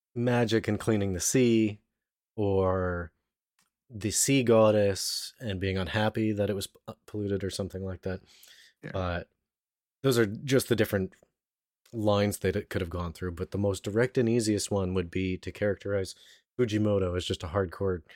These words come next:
Speaker 1: like, um,
Speaker 2: Environmentalist.
Speaker 1: ocean-dwelling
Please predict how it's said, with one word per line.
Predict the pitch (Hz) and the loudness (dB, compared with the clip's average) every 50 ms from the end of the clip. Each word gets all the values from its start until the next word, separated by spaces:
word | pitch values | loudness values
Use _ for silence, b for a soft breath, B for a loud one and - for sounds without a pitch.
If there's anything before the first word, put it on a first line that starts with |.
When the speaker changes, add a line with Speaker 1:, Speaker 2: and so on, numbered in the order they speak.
| b b b b _ - | b b b b _ -10
Speaker 1:
like, | 92 90 85 85 82 - - _ _ _ _ _ _ _ _ _ _ _ | -8 -6 -6 -6 -8 -12 -16 _ _ _ _ _ _ _ _ _ _ _
um, | - 101 90 82 78 80 80 82 95 101 107 117 _ _ _ _ _ _ _ _ _ _ _ _ _ - | -12 -10 -10 -10 -10 -12 -12 -12 -14 -16 -18 -20 _ _ _ _ _ _ _ _ _ _ _ _ _ -2
Speaker 2:
Environmentalist. | 135 | 0
Speaker 1:
ocean-dwelling | 127 120 110 - 117 107 95 98 101 95 92 95 95 95 92 92 90 90 90 92 | 0 2 2 2 2 2 4 6 6 6 6 4 4 2 2 0 -2 -4 -4 -6